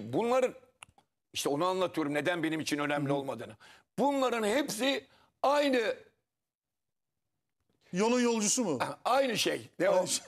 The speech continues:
Speaker 1: Aynı çiçek. Aynı çiçek.
Speaker 2: Anladım hocam.
Speaker 1: Ya, yani aynı yaprak bunlar.
Speaker 2: Tamam.
Speaker 1: Birisi daha koyu yeşil, birisi daha açık yeşil. Anladın
Speaker 2: Anladım,
Speaker 1: mı?
Speaker 2: anladım
Speaker 1: Sen
Speaker 2: hocam.
Speaker 1: bana bu ikisinden birini seç diyorsun.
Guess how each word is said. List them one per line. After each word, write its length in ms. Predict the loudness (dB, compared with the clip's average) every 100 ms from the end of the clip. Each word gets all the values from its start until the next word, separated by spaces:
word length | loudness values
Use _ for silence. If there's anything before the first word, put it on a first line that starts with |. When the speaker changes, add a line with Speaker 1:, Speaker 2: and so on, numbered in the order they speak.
| -12 -14 -2
Speaker 1:
Aynı 380 | 2 2 2 0
çiçek. 260 | -2 -4 -10 -4
Aynı 340 | 0 0 0 0
çiçek. 140 | 0
Speaker 2:
Anladım 320 | 2 2 2
hocam. 240 | 0 0 -2
Speaker 1:
Ya, 100 | -4 -10 _ _ -4
yani 120 | -2 2
aynı 300 | 2 2 2
yaprak 440 | 0 0 -2 -2
bunlar. 140 | 0 2
Speaker 2:
Tamam. 240 | 2 2 -4 -8 0
Speaker 1:
Birisi 380 | 4 4 4 4
daha 260 | 2 2
koyu 240 | 2 2 2
yeşil, 420 | 2 2 2 0 -8 _ _ _ -20 -20 _ _ -16 -16 _ -2
birisi 360 | 2 2 4
daha 180 | 4 4
açık 300 | 2 0 -2
yeşil. 280 | -2 -2 -4 -6 -4
Anladın 220 | 0 0 2
Speaker 2:
Anladım, 280 | 0 0
Speaker 1:
mı? 60 | 0
Speaker 2:
anladım 200 | 0 2
Speaker 1:
Sen 100 | 2
Speaker 2:
hocam. 120 | 2 2
Speaker 1:
bana 200 | 2 2
bu 100 | 2
ikisinden 1000 | 2 0 -2 -6 -6 0 2 2 0 -4 -2
birini 380 | 0 2 2 2
seç 300 | 2 0 0
diyorsun. 360 | -2 -2 -8